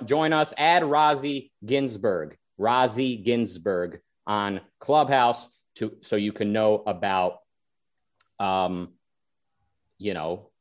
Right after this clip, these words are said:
when we're meeting, when the club room is taking place. Anyway, uh, oh, by, right away, off the bat, thank you for the super chat, Alex, in the chat room.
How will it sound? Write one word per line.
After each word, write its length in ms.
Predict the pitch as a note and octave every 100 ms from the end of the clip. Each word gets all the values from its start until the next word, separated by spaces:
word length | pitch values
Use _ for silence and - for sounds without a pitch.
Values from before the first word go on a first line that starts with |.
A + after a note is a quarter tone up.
| -
when 220 | G2+ A2
we're 100 | C3
meeting, 440 | F#3 A#3 D#3 - _
when 200 | F2 G#2+
the 80 | G#2+
club 460 | C3 B2+ A#2+ A2+ _ _ _ G#2
room 420 | G#2+ G#2 E2+ E2
is 220 | F2+ E2
taking 280 | - F2+ F2+
place. 320 | - G#3 - -
Anyway, 500 | E3 C3 F2 D#2 - _ _ _
uh, 160 | D3 D3+
oh, 340 | G3+ G3 E3+
by, 240 | C#3 F3+ E3
right 240 | F3 D#3
away, 160 | C3+ B2+
off 240 | E3 -
the 80 | C3+
bat, 280 | A2+ C#3 -
thank 200 | D3+ C#3+
you 60 |
for 120 | D3 C#3
the 80 |
super 260 | A#2+ D3 D3
chat, 300 | C3+ C#3 C3
Alex, 520 | C3 B2+ B2+ B2+ -
in 140 | - A#2
the 80 | G#2
chat 440 | - D#3 D3 A#2+
room. 280 | D3+ C#3+